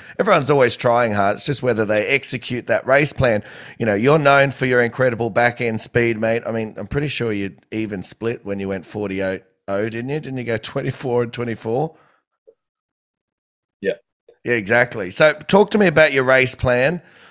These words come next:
Speaker 1: What is your race
Speaker 2: I
Speaker 1: plan going into it? Have you got one? Is it very strict and stringent? Are you more of a go with the flow type of guy and it just happens to the, <laughs> go that way? What's your hundred meter plan?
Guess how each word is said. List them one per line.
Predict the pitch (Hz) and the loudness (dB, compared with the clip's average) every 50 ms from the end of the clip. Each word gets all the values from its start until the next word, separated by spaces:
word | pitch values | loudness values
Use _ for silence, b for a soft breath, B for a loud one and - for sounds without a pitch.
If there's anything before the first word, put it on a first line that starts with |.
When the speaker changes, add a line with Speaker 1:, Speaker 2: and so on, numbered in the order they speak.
| b b | b b
Speaker 1:
What | 139 151 175 180 | 4 4 6 6
is | 185 185 151 156 | 6 6 6 6
your | 175 151 | 6 6
race | 139 143 139 143 139 - | 6 6 6 6 4 2
Speaker 2:
I | - | 2
Speaker 1:
plan | - 143 135 131 123 | 4 4 4 4 4
going | 135 131 127 123 127 | 4 4 4 4 2
into | 127 135 131 - 151 | 0 -2 -2 -2 0
it? | 151 139 | 0 0
Have | 123 110 | 0 0
you | 117 107 | 0 4
got | 147 156 175 165 160 | 6 6 6 6 6
one? | 165 165 165 170 170 | 6 6 6 6 4
Is | 147 131 110 | 2 0 -2
it | 123 113 | -2 0
very | 101 135 139 135 123 | 2 2 4 4 2
strict | 120 - - - 160 160 151 - - - | 2 0 0 2 2 2 2 0 -4 -4
and | 123 120 | -4 -2
stringent? | - - - - 160 165 165 151 156 170 160 | -2 -2 0 2 2 2 2 2 2 2 2
Are | 117 120 | 2 0
you | 127 123 123 | 0 0 2
more | 135 139 139 135 | 4 4 6 6
of | 127 120 | 6 6
a | 123 120 120 B B B B B | 4 4 2 B B B B B
go | - 156 156 160 | 2 4 6 6
with | 147 143 120 | 6 4 2
the | 123 | 0
flow | 113 - - 143 143 151 160 | -2 2 4 6 6 6 6
type | - - 160 156 147 - | 4 4 4 4 4 4
of | 147 135 117 | 2 -2 0
guy | - 147 147 151 156 | 2 4 6 6 6
and | 151 | 4
it | 127 101 | 2 2
just | 127 135 120 - | 0 -2 0 2
happens | 123 131 135 - 147 139 135 123 - | 2 0 2 0 -2 -2 -2 -4 -2
to | - 139 | -2 -2
the, | 131 127 123 | -2 -2 -2
<laughs> | - 135 127 | -4 -2 0
go | 156 156 151 165 | 2 2 2 4
that | 151 151 151 147 | 2 2 2 2
way? | 147 147 147 156 175 196 190 B B B B B | 2 4 4 4 4 2 0 B B B B B
What's | - 180 190 - - | 0 2 2 2 2
your | 185 165 | 4 4
hundred | 135 147 151 151 143 147 143 | 6 4 4 2 2 -2 0
meter | 131 131 127 120 113 | 0 0 0 0 -2
plan? | - - 123 120 113 104 92 80 | -4 -4 -2 -2 -2 -2 -4 -6